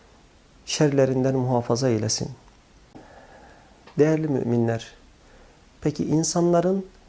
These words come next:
temiz duygularıyla oynayıp dini istismar eden bu insanlar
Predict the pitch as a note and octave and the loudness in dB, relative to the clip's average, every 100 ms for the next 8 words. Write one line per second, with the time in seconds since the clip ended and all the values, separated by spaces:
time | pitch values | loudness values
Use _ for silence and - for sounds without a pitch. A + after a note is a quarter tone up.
0 | - - E3+ F#3+ C#3+ D3 C#3 C3+ C3 C#3 | -6 0 0 0 0 2 2 2 0 0
1 | C3 B2 - C3 B2+ A#2+ C3 - - - | 0 -2 -2 -2 -2 -2 -4 -12 -20 -20
2 | - - - B2 D3+ D3+ E3+ G#3 D3+ - | -20 -20 -8 0 2 2 0 -2 -4 -6
3 | D#3 - E3+ D#3 C#3 C3 C3 B2+ E3 D#3 | -6 -2 0 0 0 0 0 0 0 0
4 | D3+ D#3 D#3 D#3+ F3 - | -2 -2 0 0 -2 -8